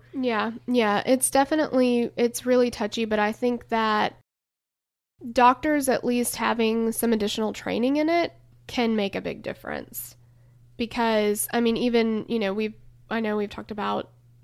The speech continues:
you know, my situation a lot, and I'm, I feel really, really blessed after reading that story that, like, that they just gave me medicine and said, "Go on about your day," because I wasn't having any,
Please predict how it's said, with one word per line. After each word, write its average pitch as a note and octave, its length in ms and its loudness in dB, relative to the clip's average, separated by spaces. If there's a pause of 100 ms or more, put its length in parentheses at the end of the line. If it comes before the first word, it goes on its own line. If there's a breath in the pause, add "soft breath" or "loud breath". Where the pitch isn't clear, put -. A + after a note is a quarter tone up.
(200)
you A#3+ 140 -4
know, G3+ 140 -2
my G#3 180 -2
situation A3+ 760 -2
a - 60 -4
lot, G3 300 2
and A3+ 100 0
I'm, C#4+ 140 2 (200)
I F#4 200 4 (220)
feel B3 260 2
really, A#3 260 4
really A#3+ 220 2
blessed G#3 340 -2
after G#3+ 240 -4
reading A3 300 -4
that - 180 -6
story C#4+ 580 -2 (580 loud breath)
that, C4 280 6
like, A3 580 2 (2250)
that B3+ 280 4
they B3+ 160 6
just B3 240 -2
gave A#3+ 180 4
me A#3 100 2
medicine G#3+ 380 -2
and G#3+ 160 -2
said, A3 240 -6 (260)
"Go A3+ 200 0
on G#3+ 120 0
about G#3 220 0
your A3+ 80 0
day," B3 260 4
because B3 560 2 (480 soft breath)
I D#4 120 8
wasn't D4 380 8
having G#3+ 380 0
any, G3+ 440 0